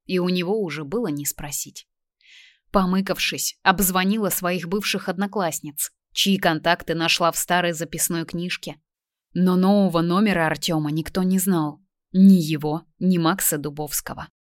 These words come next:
Майя даже почему-то вспомнила о маме Эльки.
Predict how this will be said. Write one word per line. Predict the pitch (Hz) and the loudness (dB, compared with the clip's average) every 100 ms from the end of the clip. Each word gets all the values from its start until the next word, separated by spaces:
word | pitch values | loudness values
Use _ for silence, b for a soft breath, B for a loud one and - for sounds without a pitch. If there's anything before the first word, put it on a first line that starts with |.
| _ _ _ _ | _ _ _ _
Майя | - 170 202 180 | -2 2 2 2
даже | 160 196 190 | 2 0 0
почему-то | - 175 - 202 214 165 | 0 0 2 0 0 -2
вспомнила | - - 214 202 170 160 | -2 -2 0 0 0 0
о | |
маме | 160 175 190 196 | 0 0 0 0
Эльки. | 208 180 156 - | 0 -2 -6 -12